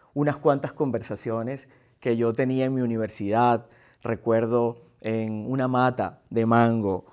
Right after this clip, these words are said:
otras en un pupitre, y hoy en día en una oficinita que tenemos en nuestro hogar, y vemos que Dios nos habla, vemos que Dios, eh, en nuestras conversaciones,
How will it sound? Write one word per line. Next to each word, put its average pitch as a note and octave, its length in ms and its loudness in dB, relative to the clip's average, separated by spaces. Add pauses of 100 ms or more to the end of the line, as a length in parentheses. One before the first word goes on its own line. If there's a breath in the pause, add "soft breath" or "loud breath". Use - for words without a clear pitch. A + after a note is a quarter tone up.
(160 soft breath)
otras D#3 400 4
en C3+ 100 0
un C3+ 160 -4
pupitre, A#2+ 600 -2
y D3 100 4
hoy G#3+ 180 6
en G3 140 0
día D3+ 340 2 (300 soft breath)
en C3+ 160 0
una E3+ 140 -2
oficinita B2+ 600 -4
que C#3+ 100 -4
tenemos A2+ 380 -6
en A#2+ 100 -10
nuestro G2+ 320 -10
hogar, A2+ 380 -4 (300 soft breath)
y F3 480 -4 (220)
vemos D#3 400 0
que C3+ 160 0
Dios C#3 240 -2
nos B2 220 -10
habla, G#2 460 -12 (360 soft breath)
vemos D3 440 -2
que C3 200 2
Dios, C3+ 500 2 (240 soft breath)
eh, B2 500 2
en C#3+ 140 2
nuestras C#3+ 360 -2
conversaciones, D3 1300 -4